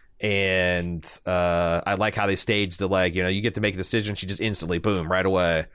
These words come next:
And then that whole horseback ride up until you get to the university is just them, you know, being, be-, being this,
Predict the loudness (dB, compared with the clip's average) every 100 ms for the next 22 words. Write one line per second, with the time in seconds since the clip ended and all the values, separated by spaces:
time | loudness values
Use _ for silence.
0 | -20 -6 -2 0 0 0 2 2 4 2
1 | 2 0 0 2 2 2 2 2 -2 -4
2 | -4 -4 -4 -4 -4 -2 -4 0 0 -2
3 | -4 -4 -2 -4 -4 -2 0 -2 -4 -8
4 | -10 -8 -4 -2 0 0 -2 -8 -20 -20
5 | -20 -20 -6 -2 0 -2 -4 -8 -6 -6
6 | -4 -2 -4